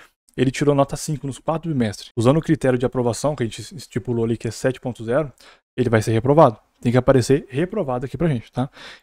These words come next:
Então, eu vou colocar aqui cinco ponto zero, aqui cinco ponto zero, enter, cinco ponto zero, enter, cinco ponto, opa, cinco ponto zero, e eu vou clicar em verificar resultado.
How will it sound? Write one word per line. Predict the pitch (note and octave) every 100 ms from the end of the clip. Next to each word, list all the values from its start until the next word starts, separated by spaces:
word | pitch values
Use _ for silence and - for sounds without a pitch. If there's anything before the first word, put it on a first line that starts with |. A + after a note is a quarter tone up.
| _
Então, | B2
eu | A#2
vou | A#2+
colocar | A#2+
aqui | A2+ A#2+
cinco | - D#3 F3+ E3+
ponto | C#3+ B2 A#2
zero, | A#2 B2+ E3 D#3 _ _ _ _ _
aqui | B2 - A#2+ B2+ B2+ _ - - _ _ _ _ -
cinco | C3+ C3
ponto | B2 A#2 A2+
zero, | A#2 B2 C3+ C3+ - _ -
enter, | A#2+ B2+ - C3+ C3
cinco | - C3+ -
ponto | - A#2+
zero, | A2+ A#2 A#2
enter, | A#2 B2 C3 C#3 C#3
cinco | - C#3 B2+
ponto, | B2+ B2+ B2+ C#3+ C#3+ -
opa, | A#2+ B2 D3+ - _ _ _ _ _ _ _ C#3
cinco | C3 C3+
ponto | C3+ B2 A#2
zero, | A#2 A#2 D#3 -
e | C3
eu |
vou | B2
clicar | C#3 C#3 C#3+
em | C3
verificar | D3+ D3+ D#3 D3+
resultado. | D#3 D#3+ B2 A2